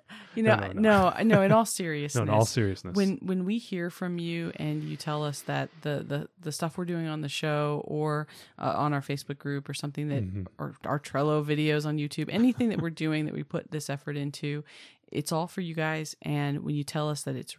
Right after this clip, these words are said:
Speaker 1: really helped you through something,
Speaker 2: Mm-hmm.
Speaker 1: uh, you really enjoy listening to our show, it is, gives us all the feels. So, uh, we so appreciate you. We couldn't have this podcast
Speaker 2: Mm-hmm.
Speaker 1: without you.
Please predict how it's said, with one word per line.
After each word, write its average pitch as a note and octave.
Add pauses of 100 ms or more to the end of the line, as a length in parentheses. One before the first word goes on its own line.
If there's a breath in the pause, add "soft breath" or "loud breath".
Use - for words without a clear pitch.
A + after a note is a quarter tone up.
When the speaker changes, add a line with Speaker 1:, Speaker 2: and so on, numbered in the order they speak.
Speaker 1:
really F#3+
helped D#3
you E3+
through E3+
something, E3
Speaker 2:
Mm-hmm. F#2+
Speaker 1:
uh, -
you D3+
really F3+
enjoy D#3+
listening D#3
to D#3+
our C#3+
show, D3 (400 loud breath)
it E3
is, D#3 (100)
gives D3+
us D3
all C#3+
the C#3+
feels. C#3+
So, D3+ (320 loud breath)
uh, -
we E3
so F3+
appreciate E3+
you. D3
We E3
couldn't F#3
have D#3
this D3
podcast C#3+
Speaker 2:
Mm-hmm. -
Speaker 1:
without -
you. B3+